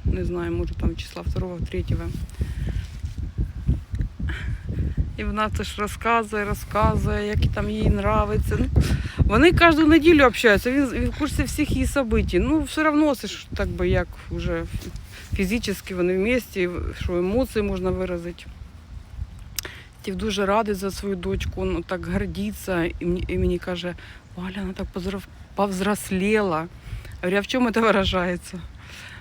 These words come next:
Він каже: "Вона сама, говорить, на таксі їздить, вона приймає якісь там рішення,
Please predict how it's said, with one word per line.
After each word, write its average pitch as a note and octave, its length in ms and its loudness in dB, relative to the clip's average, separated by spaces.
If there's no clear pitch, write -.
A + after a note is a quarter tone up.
Він F3+ 80 -4
каже: F#3+ 200 0
"Вона A3 340 0
сама, G#3+ 400 0
говорить, G3+ 340 -4
на G#3+ 80 0
таксі - 360 -6
їздить, E3+ 640 -2
вона F3 300 0
приймає G3+ 440 -2
якісь F#3+ 220 -2
там G3+ 180 -2
рішення, F3+ 840 0